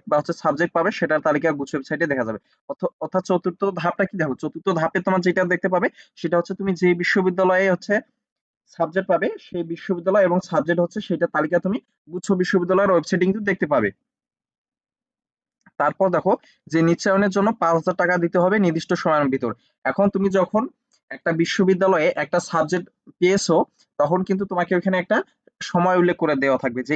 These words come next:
এই সময়ের ভিতর তোমাকে হচ্ছে পাঁচ হাজার টাকা দিয়ে নিশ্চয়ন করতে হবে। তুমি যদি এই সময়ের ভিতর পাঁচ হাজার টাকা দিয়ে যদি নিশ্চয়ন করতে না পারো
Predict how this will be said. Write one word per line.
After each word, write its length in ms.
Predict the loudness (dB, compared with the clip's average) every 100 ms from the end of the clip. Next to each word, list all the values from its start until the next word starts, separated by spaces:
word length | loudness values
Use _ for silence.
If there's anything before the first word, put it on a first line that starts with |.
| 0
এই 160 | 2 2
সময়ের 420 | 2 0 0 -2
ভিতর 200 | -2 -4
তোমাকে 320 | -2 -4 -2
হচ্ছে 180 | -2 -2
পাঁচ 320 | 0 0 0
হাজার 160 | 0 -2
টাকা 180 | -2 -2
দিয়ে 180 | 0 -2 -4 -20 -4
নিশ্চয়ন 380 | -4 0 -2
করতে 200 | 0 -4 -4
হবে। 140 | -6
তুমি 200 | -6 -12
যদি 180 | -6 -2
এই 240 | 0 2 0
সময়ের 360 | 0 -2 2
ভিতর 220 | 0 0
পাঁচ 180 | 0 0
হাজার 160 | 0 -4
টাকা 180 | -4 -2
দিয়ে 180 | 0 2
যদি 240 | 2 0
নিশ্চয়ন 340 | 0 -2 -2 0
করতে 260 | -2 -2
না 140 | 0 2
পারো 220 | 2 2